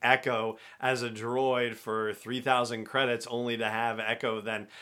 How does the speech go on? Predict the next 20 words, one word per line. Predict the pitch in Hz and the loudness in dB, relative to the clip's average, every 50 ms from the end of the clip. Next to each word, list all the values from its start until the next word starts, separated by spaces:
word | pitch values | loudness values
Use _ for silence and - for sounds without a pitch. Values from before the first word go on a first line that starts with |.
| - - - | -20 -20 -18
break | - 98 110 135 143 151 139 151 | -12 -4 2 4 4 4 6 6
out | 151 147 139 139 135 - | 6 8 8 6 2 0
and | 131 123 123 120 120 | -4 -4 -4 -4 -4
steal | - - - - - 196 226 214 196 | -4 -4 -4 -2 0 2 4 6 4
all | 180 170 170 165 151 147 | 4 4 4 4 6 6
his | 139 127 113 | 4 2 0
droids. | 98 127 147 160 156 135 120 110 120 120 120 - - - | 0 0 2 2 4 4 2 2 0 -2 -4 -8 -2 0
And | 131 127 127 123 123 123 123 | 2 2 2 0 -4 -6 -2
yes, | 208 233 196 - 175 | 2 2 2 2 0
of | 147 - | -4 -4
course, | - 143 139 120 117 - | -2 2 2 2 0 -2
they | - 110 104 | -6 -6 -4
let | 107 107 101 | -4 -6 -6
the | - 101 | -8 -12
droids | 92 101 101 95 98 95 95 - - | -8 -6 -6 -4 -4 -6 -8 -10 -12
go | - 90 85 | -12 -12 -6
back, | 92 151 151 135 127 127 123 - | 4 4 6 6 6 2 0 -4
but | - 120 117 | -8 -8 -6
still, | - - - 330 320 185 160 | -6 -8 -8 -6 -6 -4 -4
they, | 120 123 131 127 117 | -2 -2 -2 -2 -2